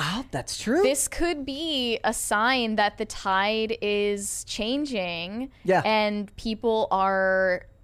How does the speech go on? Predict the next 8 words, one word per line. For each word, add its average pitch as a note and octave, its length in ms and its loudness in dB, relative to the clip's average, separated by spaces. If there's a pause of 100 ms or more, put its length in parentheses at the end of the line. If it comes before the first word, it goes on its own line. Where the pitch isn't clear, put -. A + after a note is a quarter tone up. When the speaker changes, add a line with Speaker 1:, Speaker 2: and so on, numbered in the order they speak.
(100)
Speaker 2:
there, G#3 160 2
there A3+ 200 4
is, G#3+ 360 0
like, G#3 200 2
an F#3+ 200 2
untapped F#3+ 760 0
demand F#3 800 -4
for F3+ 800 -2